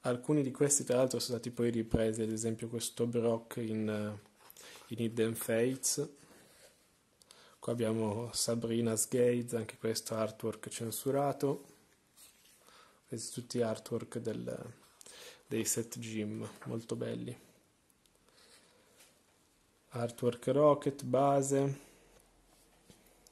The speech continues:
iconici che conoscerete tutti probabilmente,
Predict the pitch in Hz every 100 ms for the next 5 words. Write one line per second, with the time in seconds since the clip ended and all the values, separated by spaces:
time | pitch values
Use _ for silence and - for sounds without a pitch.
0 | _ _ _ _ - - - - _ _
1 | - - - 120 - 120 123 120 - 127
2 | 123 - - 113 113 - 120 120 123 120
3 | 123 147 - 139 - 113 113 117 123 131
4 | 139 143